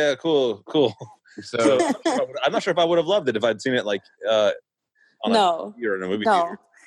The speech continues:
Speaker 3: We were
Speaker 2: Yeah,
Speaker 3: just
Speaker 2: I don't
Speaker 3: sitting
Speaker 2: know.
Speaker 3: there.
Speaker 2: I
Speaker 3: No,
Speaker 2: haven't
Speaker 3: I'm
Speaker 2: seen
Speaker 3: sure.
Speaker 2: that, but in, uh, interesting side note, interesting fact, in case you're wondering, the flight from Denver to Nashville is the perfect amount of time to watch the entirety of Rise of Skywalker.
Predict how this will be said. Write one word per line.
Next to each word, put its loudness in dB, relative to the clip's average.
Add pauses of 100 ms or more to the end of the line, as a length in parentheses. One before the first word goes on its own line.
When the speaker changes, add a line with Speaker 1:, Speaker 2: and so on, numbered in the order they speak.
(100)
Speaker 3:
We 2
were 4
Speaker 2:
Yeah, 0
Speaker 3:
just -4
Speaker 2:
I -2
don't -2
Speaker 3:
sitting 2
Speaker 2:
know. 0
Speaker 3:
there. 2
Speaker 2:
I 0
Speaker 3:
No, 0
Speaker 2:
haven't -2
Speaker 3:
I'm -6
Speaker 2:
seen -2
Speaker 3:
sure. 0
Speaker 2:
that, 0
but 2
in, -4 (160)
uh, 0 (440)
interesting 0
side 0
note, 0
interesting -2
fact, -2
in -6
case -4
you're 2
wondering, -2 (460)
the 0
flight -2
from -2
Denver 0
to -10
Nashville -2
is -4
the -12
perfect -2
amount -2
of -6
time -2
to -6
watch -2
the -4
entirety -2
of -2
Rise 0
of -10
Skywalker. -2